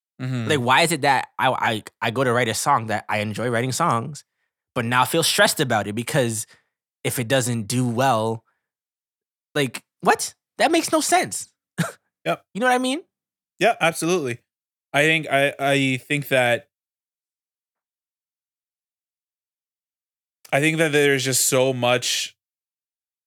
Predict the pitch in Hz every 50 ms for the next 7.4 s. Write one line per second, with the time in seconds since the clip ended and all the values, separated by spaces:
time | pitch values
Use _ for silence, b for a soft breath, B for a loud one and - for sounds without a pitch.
0 | _ _ _ _ _ _ _ _ - - 87 117 - 113 - - 147 143 147 -
1 | 151 139 139 123 - - - 135 135 123 127 160 170 147 - 156 139 127 127 120
2 | 113 - 127 110 107 117 135 147 - 185 175 185 165 147 139 - - 156 147 147
3 | 143 139 - - 131 135 135 131 123 127 127 127 - 135 127 - 131 123 123 120
4 | 123 120 120 117 _ _ _ _ _ _ _ _ _ _ _ _ _ _ _ _
5 | - - 151 135 135 135 127 - 147 131 - 123 113 - - 131 123 - - 110
6 | 127 113 117 123 127 135 135 135 135 131 131 127 - 147 131 135 139 139 139 -
7 | - 139 151 185 - - - -